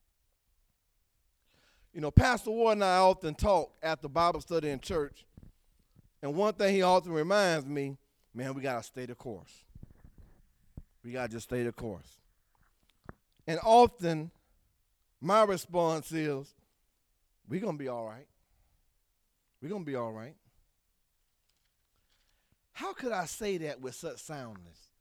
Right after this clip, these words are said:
that we gonna be all right, if I walk, go by sight? Because I know who's in control.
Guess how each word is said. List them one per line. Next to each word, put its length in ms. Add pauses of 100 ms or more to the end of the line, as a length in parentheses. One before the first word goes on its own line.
(200)
that 120
we 140
gonna 180
be 160
all 200
right, 260 (500)
if 160
I 100
walk, 260
go 160
by 160
sight? 380 (2500)
Because 340
I 180
know 320
who's 260
in 120
control. 460